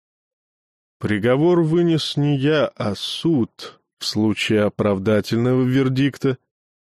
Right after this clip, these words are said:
я не стал бы вас преследовать. Мы чтим законы, даже чужие». Крыть было нечем. Закон есть закон. Можно сколько угодно клясть злопамятного легата, но закон на его стороне.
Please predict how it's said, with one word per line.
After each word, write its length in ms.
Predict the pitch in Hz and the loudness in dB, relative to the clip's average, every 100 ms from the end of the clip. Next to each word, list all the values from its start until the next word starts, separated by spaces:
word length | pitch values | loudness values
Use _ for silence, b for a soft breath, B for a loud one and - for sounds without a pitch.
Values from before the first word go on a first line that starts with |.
| _ _ _ - | _ _ _ -2
я 220 | 123 156 | 2 2
не 120 | 190 | 2
стал 440 | 185 - 117 104 95 | 0 -2 0 2 2
бы 180 | 98 | 0
вас 240 | 98 95 - | 0 0 -4
преследовать. 880 | - 107 95 - 101 98 101 98 - | -6 -4 -4 -4 -4 -2 -4 -4 -4
Мы 260 | 110 135 | 0 0
чтим 540 | 139 - - 131 107 101 | -2 -6 -4 -2 0 0
законы, 720 | 92 98 - - 98 92 92 | -2 -2 -4 -4 -4 -4 -8
даже 440 | 92 110 120 117 | -4 0 2 2
чужие». 800 | 110 - 117 110 104 98 90 95 - _ _ _ _ _ _ _ _ _ | -2 -4 -2 -2 0 -2 -4 -12 -20 _ _ _ _ _ _ _ _ _
Крыть 440 | - 139 165 202 147 | -4 0 2 2 2
было 280 | 151 143 | 2 2
нечем. 640 | 127 117 101 - 98 87 85 _ _ | 2 2 0 -2 -8 -12 -16 _ _
Закон 680 | 104 95 107 - - 175 185 | -8 -4 -4 -4 0 2 2
есть 400 | 160 110 117 120 | 2 2 2 2
закон. 720 | 107 107 107 - 101 95 85 87 _ _ _ _ _ _ _ | 0 -2 -2 -4 -2 -2 -6 -18 _ _ _ _ _ _ _
Можно 320 | 113 120 117 | -2 0 0
сколько 440 | 117 - 135 - 135 | -2 0 0 2 0
угодно 540 | 127 123 139 120 117 | 2 2 2 2 0
клясть 340 | - 117 113 | 0 0 0
злопамятного 800 | 95 113 110 123 117 104 113 101 | 0 -2 0 0 0 -2 -2 -2
легата, 680 | 101 101 - 127 156 147 131 | 0 -2 0 0 0 0 -2
но 300 | 110 120 143 | 0 0 0
закон 560 | 123 123 - 143 135 123 | 0 -2 -2 0 0 0
на 60 | |
его 260 | 117 110 113 | 0 2 0
стороне. 640 | - - 113 113 107 95 | -2 -4 0 0 0 -2